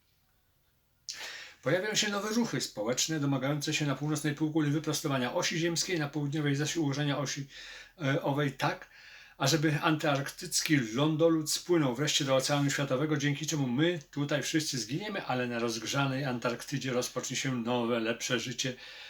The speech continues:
tak zwanego australokapitalizmu. Sztuczne kobiety będą z wielkim trudem poszukiwały naturalnych mężczyzn i na odwrót. Za pomocą specjalnych aparatur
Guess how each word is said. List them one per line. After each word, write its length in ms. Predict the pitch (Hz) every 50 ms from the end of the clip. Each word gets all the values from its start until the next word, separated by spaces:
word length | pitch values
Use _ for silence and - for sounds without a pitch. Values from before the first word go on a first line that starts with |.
| - -
tak 160 | 143 143 113
zwanego 480 | 110 135 135 131 131 127 131 135 131 - - - - - - - -
australokapitalizmu. 2500 | 131 143 156 156 151 147 139 - - - - 117 117 120 127 131 127 127 127 127 127 123 - - - 117 113 113 110 - - 120 110 - - 110 107 107 104 101 110 113 113 - - 107 107 110 120 - _ _ _ - - - - - -
Sztuczne 360 | - - - 233 - - 202
kobiety 320 | 190 190 180 180 160 - 160
będą 240 | 151 147 147 147 139
z 40 |
wielkim 260 | 143 156 156 - 175 156
trudem 260 | 147 165 156 165 151
poszukiwały 460 | 156 160 139 - - 160 156 156 156
naturalnych 480 | 151 147 139 156 151 147 156 165 143 160
mężczyzn 480 | 175 190 196 185 - - - 190 175 165 _ _ -
i 120 | - 139 139
na 240 | 139 139 139 -
odwrót. 600 | - 135 135 135 127 131 135 143 143 143 - - _ _ _ _ - - - - - -
Za 120 | 120 117
pomocą 280 | - 127 123 - 139 135
specjalnych 520 | - - 147 143 - 151 147 147 147 139
aparatur 440 | 147 143 147 147 143 143 151 147